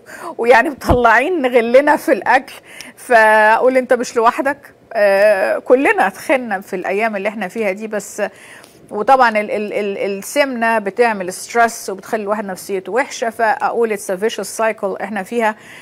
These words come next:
بس هقول يا رب يعدي الأيام دي على خير، ومهم ربنا يحافظ عليكم. آه، حاولوا انك تمشوا الصبح.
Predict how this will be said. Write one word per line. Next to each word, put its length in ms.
بس 200
هقول 220
يا 60
رب 240
يعدي 360
الأيام 480
دي 100
على 140
خير، 360
ومهم 420
ربنا 300
يحافظ 360
عليكم. 460
آه، 500
حاولوا 540
انك 200
تمشوا 300
الصبح. 480